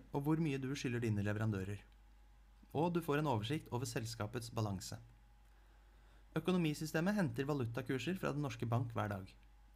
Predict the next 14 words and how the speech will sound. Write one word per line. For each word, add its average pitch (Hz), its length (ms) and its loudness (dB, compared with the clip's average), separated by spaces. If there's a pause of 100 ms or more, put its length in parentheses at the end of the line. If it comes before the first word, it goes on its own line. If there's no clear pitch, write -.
Disse 151 240 -2
ligger 117 220 2
på 120 80 -8
forsiden. 104 400 -4 (1120)
Vi 190 140 6
går 185 100 6
nå 190 80 6
videre 175 400 2
for 170 80 0
å 165 80 2
vise 135 240 0
mer 127 160 0
detaljerte 131 560 -2
oversikter. 104 480 -4